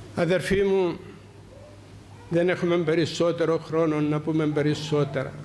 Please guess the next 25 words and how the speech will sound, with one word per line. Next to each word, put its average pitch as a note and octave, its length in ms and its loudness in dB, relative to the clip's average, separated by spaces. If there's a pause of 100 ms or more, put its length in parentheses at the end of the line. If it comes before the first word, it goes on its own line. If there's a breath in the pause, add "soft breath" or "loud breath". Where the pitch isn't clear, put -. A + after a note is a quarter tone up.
(1040)
Εκείνος F3 520 2
ο E3+ 80 4
οποίος F3+ 460 2
ακούει F3 460 4
αυτή E3+ 240 0
τη E3 140 0
στιγμή E3+ 680 2 (1040)
τον D#3 300 2
Θείο G3+ 220 2
Λόγον, G#3 500 2
όποιος G#3+ 580 0
έπιασεν, A#3 680 0
έπιασεν. A3 840 0 (1900)
Εκείνος A3 400 0
που A3 120 -4
τα G#3+ 160 2
επήρεν, A#3 500 0
τα A3 100 0
επήρεν. A3 640 0 (320)
Εκείνος A3 420 0
που A#3 100 -4
τα G#3 100 0
αγόρασε, A3 560 0
τα A3 100 0
αγόρασε. A3 680 0